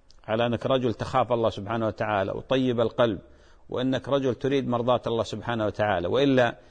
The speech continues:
يعني رجل يتعرض لمحاولة قتل واغتيال ي-، يقول مثل هذا الكلام يعني من حيث المسامحة والعفو، لا شك بأن هذا ما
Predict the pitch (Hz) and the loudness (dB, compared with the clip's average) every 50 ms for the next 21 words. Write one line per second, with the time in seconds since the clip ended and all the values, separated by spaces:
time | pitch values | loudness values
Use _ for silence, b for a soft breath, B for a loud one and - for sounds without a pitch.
0 | b b b b b b _ - 135 117 113 120 127 127 143 147 131 131 120 120 | b b b b b b _ -2 -2 0 0 0 0 2 2 2 2 0 0 0
1 | 117 113 - 123 117 131 127 127 123 113 113 113 117 117 113 - - 131 131 123 | 0 0 -2 0 0 0 2 2 0 0 0 -2 -2 -2 -4 -2 0 2 2 2
2 | 117 117 113 104 - - 135 131 - - 113 110 113 113 107 95 - 117 120 123 | 2 2 -2 -4 -4 -4 -4 -4 -2 -2 -2 0 0 0 -2 -2 -4 -2 0 2
3 | 123 117 107 - - - b b b b b b b b _ - 127 123 - - | 2 2 0 -2 -8 -14 b b b b b b b b _ -10 -8 -8 -6 -4
4 | 123 123 117 - 110 127 120 117 - - 127 123 123 120 - 127 110 113 120 120 | -4 -4 -4 -2 -2 -2 -2 0 2 0 2 2 2 0 0 0 0 2 0 2
5 | 113 113 104 - - 117 117 120 120 123 131 123 - 123 117 95 101 117 113 113 | 0 0 -2 0 -2 0 2 2 0 0 -4 -6 -6 -6 -4 -4 -2 -2 -2 -4
6 | 104 - 123 120 107 113 113 117 110 - - 120 120 117 113 101 - - 107 110 | -2 2 0 0 2 0 -4 -4 -4 -2 0 -2 0 0 -2 -4 -4 -4 -2 0
7 | 110 107 101 107 117 117 - 123 - - - - 143 - 143 - - 131 120 - | 0 0 2 0 0 0 0 -4 -4 -2 -4 -6 -4 -6 -10 -6 -4 -4 -4 -2
8 | - 123 123 120 117 135 131 123 127 127 139 151 151 151 - | -2 -2 -2 0 0 0 2 2 2 2 2 2 2 0 0